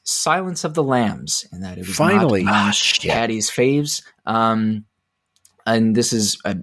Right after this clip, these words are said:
Speaker 1: m-, mostly unrelated, but just to, to add a little more, um, color to Pattinson as a person, he, you know, talks about in this article his fondness for Jean-Luc Godard.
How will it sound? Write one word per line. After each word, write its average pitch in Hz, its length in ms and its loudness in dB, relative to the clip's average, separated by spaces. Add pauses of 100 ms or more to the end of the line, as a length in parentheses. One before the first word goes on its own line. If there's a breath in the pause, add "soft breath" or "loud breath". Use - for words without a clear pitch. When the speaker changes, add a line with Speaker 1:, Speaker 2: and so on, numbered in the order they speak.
(120)
Speaker 1:
m-, 92 200 -8
mostly 101 400 -2
unrelated, 101 420 0
but 101 100 -4
just - 260 -4
to, 98 140 -2
to - 200 -12
add 101 140 -2
a 95 40 -4
little 98 180 0
more, 98 380 -2
um, 101 460 -2 (180)
color 107 300 -2
to 104 500 -2
Pattinson 139 380 -2
as 110 100 -4
a 113 40 -4
person, 139 380 0
he, 113 260 0 (320 loud breath)
you 110 80 2
know, 110 100 4
talks 131 300 -2
about 113 340 -2
in 113 100 -2
this 101 140 -4
article 107 360 0
his 98 160 -4
fondness 110 340 0
for 107 160 -4
Jean-Luc 101 400 -2
Godard. 107 480 -4